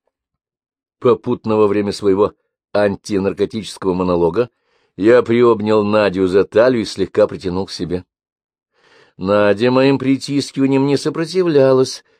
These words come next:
и это мне показалось многообещающим непротивлением. Яд боится противоядия.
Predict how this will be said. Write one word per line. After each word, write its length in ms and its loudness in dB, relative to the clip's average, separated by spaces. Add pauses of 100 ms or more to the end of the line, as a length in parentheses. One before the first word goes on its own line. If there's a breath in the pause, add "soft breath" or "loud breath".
(220)
и 60 -6
это 220 -2
мне 180 0
показалось 540 0
многообещающим 1040 0 (200)
непротивлением. 760 -4 (1200)
Яд 540 0 (680 loud breath)
боится 720 -2
противоядия. 880 0